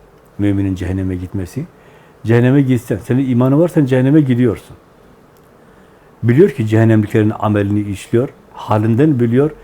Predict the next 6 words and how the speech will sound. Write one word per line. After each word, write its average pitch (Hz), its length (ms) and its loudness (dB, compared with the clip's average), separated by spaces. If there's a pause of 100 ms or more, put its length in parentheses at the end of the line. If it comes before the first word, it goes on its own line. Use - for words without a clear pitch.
(200)
iman 113 300 0
etmemiştir, 123 680 -2 (360)
imanı 107 360 0
şüpheyle 117 560 0
doludur, 110 400 0 (400)
imanını 110 500 0